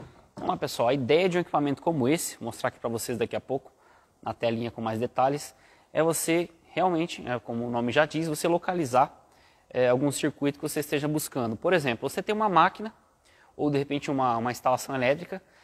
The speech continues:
e você precisa saber no quadro de distribuição qual é o disjuntor, tá? Qual o disjuntor tá protegendo,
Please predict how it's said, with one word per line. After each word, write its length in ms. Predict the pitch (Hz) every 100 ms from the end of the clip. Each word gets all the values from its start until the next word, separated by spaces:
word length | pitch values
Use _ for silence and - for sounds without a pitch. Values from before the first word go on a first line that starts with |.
| - _
e 80 | 147
você 520 | 160 156 156 160 139 -
precisa 300 | - 196 180
saber 280 | 190 160
no 120 | 160 156
quadro 340 | 160 185 190
de 80 | 156
distribuição 640 | 160 - 143 127 - 156
qual 300 | 151 180 196
é 200 | 151 180 - - - _ _ _
o 100 | 160
disjuntor, 500 | 151 170 156 147 170
tá? 200 | - 135 - _ _ _ _ _
Qual 200 | 151 180
o 40 |
disjuntor 540 | 175 170 156 143 170 185 _ _
tá 140 | 151
protegendo, 800 | - 165 - 160 139 151 190 202